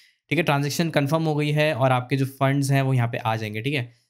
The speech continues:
तो ये सब चीज़ें आपको करनी हैं। अ, यहाँ पे आपको क्या करना है, नेक्स्ट आप क्या कर सकते हो कि इसके पूल के अंदर भी यहाँ पे डाल सकते हो।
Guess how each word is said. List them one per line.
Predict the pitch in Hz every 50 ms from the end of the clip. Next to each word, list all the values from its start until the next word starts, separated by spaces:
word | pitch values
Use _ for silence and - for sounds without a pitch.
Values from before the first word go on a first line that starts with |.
| _ _ _
तो | 127
ये | 123 139
सब | 143 143 156
चीज़ें | - - 151 147 151
आपको | 147 147 160 151
करनी | 139 131 127 131 147 151
हैं। | 147 151 156 170 175 - - - -
अ, | - 123 123 123 123
यहाँ | 123 123 123 127 131
पे | 127 151
आपको | 147 147 - 143
क्या | 147 147 139
करना | 139 139 135 135
है, | 139 143 135
नेक्स्ट | 131 135 135 135 - - -
आप | 131 127 123
क्या | - 139
कर | 127 127
सकते | 120 131 123 - - 131
हो | 131
कि | 131
इसके | 131 123 - -
पूल | 135 - - 135 143 151
के | 147 160
अंदर | 151 143 139 143
भी | 135 139
यहाँ | 139 131 123
पे | 127 131
डाल | 120 - 131
सकते | 127 143 127 - - 156
हो। | 170